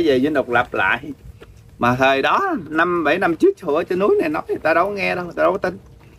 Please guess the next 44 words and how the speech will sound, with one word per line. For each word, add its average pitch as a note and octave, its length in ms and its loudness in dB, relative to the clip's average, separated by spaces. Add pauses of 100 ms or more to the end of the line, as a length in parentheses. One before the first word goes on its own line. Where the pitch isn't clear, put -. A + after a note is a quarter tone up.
(500)
Bây D#3+ 100 2
giờ D3+ 100 4
mấy F3+ 120 2
bác G#3 160 0
Cộng D#3 180 2
Hòa, C#3+ 280 4
mấy F#3+ 120 -4
bác F#3+ 180 -2
Quảng D#3+ 280 2
Hồn, E3 360 0
trời C#3+ 200 -4
ơi, F#3 200 4
chuyện D#3 200 -2
nói G#3+ 120 2
trúng A#3 220 0 (100)
quá, B3+ 520 0 (380)
sắp - 160 -2
sửa G3+ 340 4
rồi D#3 100 2
đó. F#3 180 -4 (960)
Hôm F#3 320 2
nay F3+ 460 2
là D3 120 2
kỵ D3 340 4
binh, F#3 400 0
à, E3 300 2
nổi D3+ 240 2
loạn, D#3 400 2 (320)
thì C3+ 260 4
là C3+ 140 4
một C3+ 200 0
triều C#3 180 4
đại B2 220 0
sắp - 240 -8
thay E3 220 0
đổi. C#3 280 0 (1000)
Mấy G#2+ 120 2
con F3 140 4
hiểu E3+ 120 2
kỵ C#3+ 240 2
binh D#3+ 260 0
là D3 60 2
gì B2 200 0
không? C3 120 -6